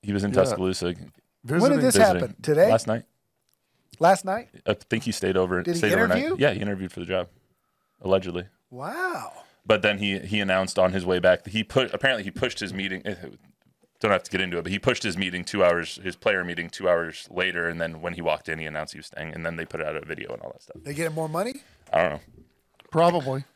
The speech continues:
Speaker 1: Um, but anyway, so or Sark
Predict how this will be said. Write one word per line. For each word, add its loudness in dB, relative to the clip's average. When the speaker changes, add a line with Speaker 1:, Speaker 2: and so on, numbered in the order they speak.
Speaker 1:
Um, 8
but 6
anyway, 4
so 4
or 10
Sark 2